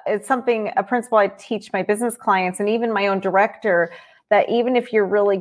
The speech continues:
good at it, it doesn't mean that you're the one who should be doing it. Um, um, my director actually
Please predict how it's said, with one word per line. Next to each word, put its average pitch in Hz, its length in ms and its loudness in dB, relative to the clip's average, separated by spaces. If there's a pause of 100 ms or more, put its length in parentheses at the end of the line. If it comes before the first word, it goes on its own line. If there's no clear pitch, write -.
good 226 220 4
at 180 240 6
it, 175 240 2
it 196 200 0
doesn't 202 360 2
mean 185 400 -2 (180)
that 175 280 2
you're 190 140 2
the 185 100 2
one 175 140 -2
who 175 140 -8
should 220 280 -4
be 220 100 -2
doing 175 300 2
it. 165 240 -2
Um, 170 360 2
um, 185 180 -2 (480)
my 202 260 2
director 190 500 2
actually 175 720 2